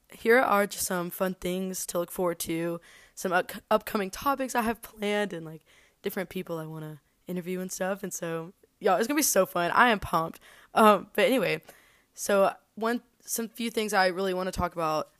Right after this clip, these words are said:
are, like, social media and, like, how distracted we are as society, you know, like, the culture of worship, like, church culture, like, what's biblical, what's not,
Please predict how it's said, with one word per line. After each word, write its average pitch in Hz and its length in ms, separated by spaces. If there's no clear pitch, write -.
are, 160 80
like, 151 180
social 185 300
media 254 400
and, 226 240
like, - 260
how - 120
distracted 175 500
we 180 120
are 170 160
as 165 80
society, 160 800
you 170 80
know, 170 80
like, 160 180
the 180 100
culture 220 400
of 180 160
worship, 180 480
like, 165 140
church - 300
culture, 170 460
like, 156 120
what's 175 180
biblical, 175 460
what's 160 240
not, 180 500